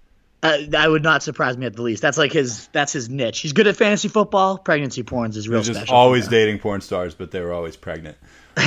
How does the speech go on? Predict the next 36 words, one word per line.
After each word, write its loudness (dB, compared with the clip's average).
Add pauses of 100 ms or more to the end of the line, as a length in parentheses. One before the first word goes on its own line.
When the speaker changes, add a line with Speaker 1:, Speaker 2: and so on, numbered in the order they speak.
Speaker 2:
Um, 8
Speaker 1:
Exactly. 0
<laughs> 0 (720)
Speaker 2:
uh, 0 (140)
anyway, 6
I, -2
I 2
wanted 4
to -4
tell 6
you 2
one -2
funny -2
story -2
before -6
we -4
get -6
started. -10
Speaker 1:
Let's 2
Speaker 2:
Uh, -2
Speaker 1:
do 6
it. 8
Speaker 2:
I 6
actually 0
just -8
posted -2
this -8
on -8
Facebook -8
because -10
I -8
thought -6
it -10
was -12
pretty -10
funny. -10